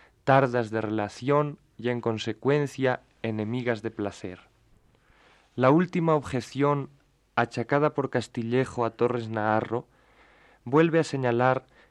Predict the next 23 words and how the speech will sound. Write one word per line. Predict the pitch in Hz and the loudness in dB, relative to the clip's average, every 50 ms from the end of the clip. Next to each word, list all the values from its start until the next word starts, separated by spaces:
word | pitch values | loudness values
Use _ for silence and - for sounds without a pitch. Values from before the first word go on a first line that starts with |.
| _ _ | _ _
la | - 120 123 | -2 -2 -2
fealdad | 123 - 127 123 120 120 120 117 139 147 156 | -2 0 0 0 0 0 2 2 2 2 2
de | 143 135 143 135 | 0 -2 -2 -2
la | 135 123 | -2 -2
traición | - - 113 110 113 107 - - - 123 135 131 127 120 117 - _ _ _ | -4 -4 -4 -4 -4 -6 -8 -10 -2 0 0 2 0 -2 -6 -12 _ _ _
a | - 113 | -2 0
la | 117 110 107 | 0 0 0
tradición | - 110 113 104 107 110 - - - 135 135 135 127 | 0 -2 -2 -2 -2 -6 -8 -4 -2 -2 -2 -2 -4
propia, | - - 120 120 110 - - 95 101 101 107 110 - _ _ _ - - _ _ _ _ _ _ _ _ | -4 0 2 2 2 0 -6 -10 -8 -6 -8 -8 -10 _ _ _ -20 -20 _ _ _ _ _ _ _ _
al | - 131 127 117 - | 2 2 2 2 2
tiempo | - 156 165 165 156 165 160 | 0 0 2 2 2 0 -2
que | - 151 | 0 -2
insiste | 139 131 127 - - 156 147 - - - 143 | -2 -2 -2 -4 -6 -6 -8 -8 -4 -2 -2
en | 135 127 | 0 0
la | 120 117 110 - | 0 -2 -2 -2
pesadez | - 117 - - 113 110 107 131 147 151 147 - | -4 -4 -4 -4 -6 -2 0 2 2 2 2 0
o | 143 135 | -2 -2
lentitud | 127 120 117 113 107 - 107 - _ 131 139 143 131 | -2 -2 -4 -4 -8 -10 -12 -8 _ -4 -4 -4 -2
de | 120 120 113 | -2 -2 -2
los | 110 113 104 | -2 -2 -4
nuevos | 110 120 127 131 127 127 123 - | -2 -2 0 0 0 -2 -4 -6
poemas | - - 110 113 113 117 117 117 117 113 - | -4 0 2 2 4 2 2 0 -2 -4 -6
italianizantes. | 113 110 - 104 107 110 107 104 104 101 - - 107 104 104 98 - - 92 - - - | -8 -6 -4 -4 -2 -2 -2 -4 -6 -8 -4 -2 -2 -2 -2 -6 -10 -12 -12 -12 -12 -16